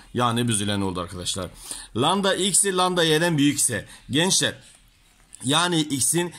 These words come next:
genleşme katsayısı Y'nin genleşme katsayısından büyük olduğunu ifade ediyor. X ve Y çubuklarımız dikkat ettiyseniz yine dengededir. Biz bunu ısıttığımız zaman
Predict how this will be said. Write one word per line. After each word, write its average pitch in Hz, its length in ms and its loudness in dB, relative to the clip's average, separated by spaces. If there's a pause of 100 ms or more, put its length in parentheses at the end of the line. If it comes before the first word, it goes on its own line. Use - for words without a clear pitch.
genleşme 135 500 0
katsayısı 139 760 0 (140)
Y'nin 135 380 0
genleşme 131 440 0
katsayısından 135 640 0
büyük 131 180 2
olduğunu 110 260 -2
ifade 101 280 -2
ediyor. 95 220 -2 (420)
X 185 260 0
ve 165 60 2
Y 165 180 0
çubuklarımız 139 540 0
dikkat 147 260 -2
ettiyseniz 135 460 0
yine 123 200 2
dengededir. 104 560 -2 (180)
Biz 131 160 -2
bunu 147 140 4
ısıttığımız 147 600 0
zaman 131 320 0